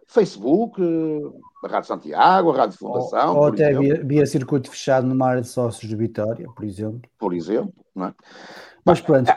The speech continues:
Speaker 1: Ah,
Speaker 2: eu, eu só
Speaker 1: é,
Speaker 2: quis
Speaker 1: é
Speaker 2: chama-,
Speaker 1: essas
Speaker 2: só quis
Speaker 1: situações
Speaker 2: chamar a
Speaker 1: que
Speaker 2: atenção para este pequeno pormenor, porque estamos a um mês de uma Assembleia Geral Ordinária e por aquilo que eu percebi da resposta que foi dada,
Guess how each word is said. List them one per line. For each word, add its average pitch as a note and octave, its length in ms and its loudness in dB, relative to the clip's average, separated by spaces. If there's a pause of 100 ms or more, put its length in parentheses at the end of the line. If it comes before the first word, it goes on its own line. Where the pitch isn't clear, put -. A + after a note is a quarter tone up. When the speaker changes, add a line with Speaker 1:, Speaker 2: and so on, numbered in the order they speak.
(100)
Speaker 1:
Ah, G3 220 8
Speaker 2:
eu, A3 200 6
eu G#3 80 4
só A3 100 8
Speaker 1:
é, - 40 4
Speaker 2:
quis A#3 160 4
Speaker 1:
é A3 60 2
Speaker 2:
chama-, A#3 200 6
Speaker 1:
essas G#4+ 140 0
Speaker 2:
só A3 160 2
quis G#3 160 0
Speaker 1:
situações G#3+ 180 4
Speaker 2:
chamar G3 120 6
a F#3+ 120 6
Speaker 1:
que F#3+ 80 0
Speaker 2:
atenção F#3 380 4
para F3+ 160 2
este F3 160 -2
pequeno E3+ 260 0
pormenor, D#3 500 4
porque E3+ 360 -6
estamos D#3 560 0
a D#3 120 -4
um D3+ 80 -4
mês D3+ 260 2
de D3 60 -6
uma C#3+ 120 -2
Assembleia C#3+ 400 -4
Geral C3+ 360 0
Ordinária C3+ 680 -2 (320)
e C#3+ 100 -4
por C#3+ 160 0
aquilo C#3+ 280 2
que D3 80 0
eu D3 100 4
percebi C#3+ 680 -2
da C3+ 140 0
resposta B2+ 500 -4
que - 60 -14
foi C#3+ 200 -2
dada, D#3+ 440 2